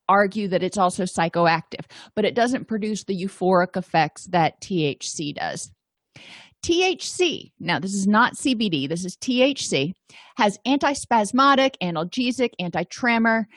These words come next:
anti-inflammatory, appetite stimulating, and antiemetic properties. So antiemetic is it keeps you from throwing up. It does have benefits, which is why we see it used a lot medicinally.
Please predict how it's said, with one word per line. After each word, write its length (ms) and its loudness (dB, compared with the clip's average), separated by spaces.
anti-inflammatory, 1080 0
appetite 460 -2
stimulating, 800 -2
and 160 -4
antiemetic 520 0
properties. 760 -4
So 120 -4
antiemetic 800 2
is 140 -4
it 120 -4
keeps 220 -4
you 80 -6
from 160 -4
throwing 340 2
up. 140 -2
It 220 0
does 280 4
have 380 2
benefits, 600 2
which 140 -2
is 140 -2
why 280 4
we 160 -2
see 200 -2
it 100 -2
used 280 -4
a 60 0
lot 340 2
medicinally. 880 -2